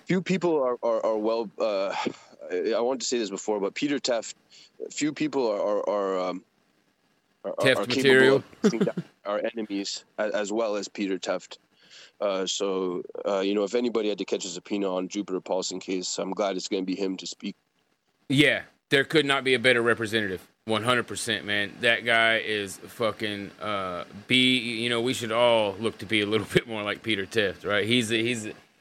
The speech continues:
Speaker 2: he's cut from a different cloth, man. He really is. Uh,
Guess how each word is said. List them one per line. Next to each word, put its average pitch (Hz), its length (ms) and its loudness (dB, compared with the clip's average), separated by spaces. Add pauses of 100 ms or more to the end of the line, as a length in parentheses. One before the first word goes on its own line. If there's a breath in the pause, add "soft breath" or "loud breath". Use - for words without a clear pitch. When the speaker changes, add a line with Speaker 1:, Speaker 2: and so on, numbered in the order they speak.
(180)
Speaker 2:
he's 131 160 0
cut 151 260 4
from 131 160 -2
a 123 60 0
different 120 320 0
cloth, 120 420 2
man. 107 280 -4
He 110 120 -4
really 113 340 2
is. 98 320 -4 (140)
Uh, 95 360 -4